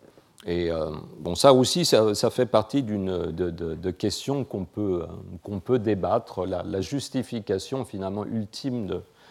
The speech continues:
de cette, euh, de cette relation. Et je vous renvoie, euh, je vous renvoie la, une des leçons de la, la semaine, de la, de l'année dernière.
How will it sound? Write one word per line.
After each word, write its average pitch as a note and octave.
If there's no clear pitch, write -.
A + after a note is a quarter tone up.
de F2+
cette, -
euh, E2+
de F2+
cette G2+
relation. A2
Et G2
je F2+
vous A#2
renvoie, A#2
euh, E2
je -
vous F#2
renvoie G#2+
la, F2
une F2+
des F#2
leçons A#2
de E2+
la, D#2+
la F#2+
semaine, A2
de F#2+
la, G2
de G#2+
l'année A2+
dernière. F#2